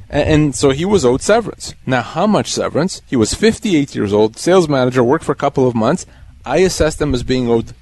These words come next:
three to four months of severance. Now, the important part is to understand he only worked there for two months, yet he was still owed three to four months severance.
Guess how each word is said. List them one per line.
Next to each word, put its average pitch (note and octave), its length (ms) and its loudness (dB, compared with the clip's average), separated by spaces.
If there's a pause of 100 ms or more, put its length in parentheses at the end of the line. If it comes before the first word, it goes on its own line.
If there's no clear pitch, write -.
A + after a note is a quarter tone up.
three C#3+ 340 0
to D3 100 2
four B2 420 0
months G#2+ 520 -4
of A#2+ 200 -4
severance. D3 500 0 (480)
Now, A#2+ 100 2
the B2 120 0
important G#3+ 420 0
part C#3 180 0
is B2+ 100 0
to B2+ 120 0
understand A#2 340 -2
he F#3 100 2
only A#3 200 4
worked G#3 260 0
there F#3+ 80 2
for C#3+ 140 -2
two - 180 -2
months, D#3+ 400 -2 (320)
yet C#3 200 2
he E3 100 0
was D3 160 2
still G3 260 4
owed D#3 160 2
three D3 420 -2
to D3 120 2
four C3 260 2
months A#2+ 420 -2
severance. - 460 -2